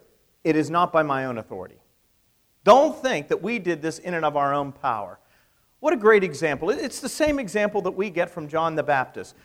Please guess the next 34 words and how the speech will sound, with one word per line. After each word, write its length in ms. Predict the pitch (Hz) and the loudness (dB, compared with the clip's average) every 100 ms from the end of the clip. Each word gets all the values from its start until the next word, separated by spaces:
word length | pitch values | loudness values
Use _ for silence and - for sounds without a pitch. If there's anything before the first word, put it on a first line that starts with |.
| - | -6
We're 120 | 233 | -6
told 280 | - 254 240 | 2 4 4
when 140 | 208 | 0
John 340 | 151 220 269 262 | 0 0 0 0
was 140 | 185 196 | -4 -2
out 240 | 190 208 | -2 0
there 140 | 190 196 | -2 -4
preaching 500 | - 240 254 226 208 | -4 -4 -4 -6 -8
in 80 | 185 | -8
the 60 | |
Judean 420 | 170 175 190 185 | -8 -4 -4 -4
wilderness, 420 | 170 175 160 151 160 | -4 -4 -4 -6 -8
as 120 | 147 | -6
Jesus' 360 | 247 226 220 | -6 -4 -6
ministry 360 | 196 202 - 175 | -6 -6 -4 -6
was 100 | 147 | -6
just 260 | - 247 208 | -6 -6 -2
about 280 | 190 180 | -2 -2
to 60 | 175 | -4
begin, 280 | 151 139 120 | -6 -6 -2
John, 300 | 233 262 254 | 0 0 0
the 80 | 220 | 0
last 340 | 226 233 240 | 2 2 -2
of 80 | 170 | -2
the 100 | 175 | 4
Old 280 | 202 202 202 | 6 6 2
Testament 420 | 185 - 165 160 - _ | -4 -2 -6 -6 -18 _
prophets, 720 | - 185 131 - - - - _ _ _ _ _ _ _ 208 | 2 2 2 -4 -20 -20 -20 _ _ _ _ _ _ _ 0
and 80 | 214 | 2
he's 180 | 214 - | 2 -4
preaching 520 | - 311 302 277 254 | -2 0 2 0 0
the 80 | 220 | 2
message 480 | 226 233 196 151 | 2 2 0 -2
that 160 | 180 | -4